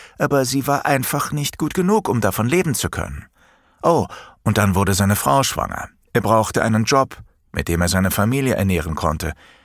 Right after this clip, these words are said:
Zuerst war er total deprimiert und depressiv, aber dann hatte er eine Idee. Er eröffnete ein Gitarrengeschäft. Nun baut er Gitarren.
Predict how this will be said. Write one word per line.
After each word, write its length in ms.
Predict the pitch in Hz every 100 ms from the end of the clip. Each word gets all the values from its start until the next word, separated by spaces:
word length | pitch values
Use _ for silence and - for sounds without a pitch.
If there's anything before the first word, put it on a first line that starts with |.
| _ _
Zuerst 460 | - - 196 180 -
war 100 | 151
er 100 | 131
total 440 | 120 113 143 147
deprimiert 580 | 120 - 104 104 143 165
und 140 | 110
depressiv, 640 | 95 - 87 - 170 180 - - - - _ _ -
aber 220 | 101 90
dann 280 | 78 82 87
hatte 200 | 80 123
er 140 | 104
eine 200 | 156 170
Idee. 460 | 185 185 101 67 - _ _ _
Er 140 | 113 101
eröffnete 560 | 92 117 - 165 190
ein 160 | 190 190
Gitarrengeschäft. 1080 | 208 - 302 208 98 - - - - - - _ _ _ -
Nun 380 | 87 76 92 98
baut 240 | 101 113
er 100 | 151
Gitarren. 560 | 190 190 185 92 -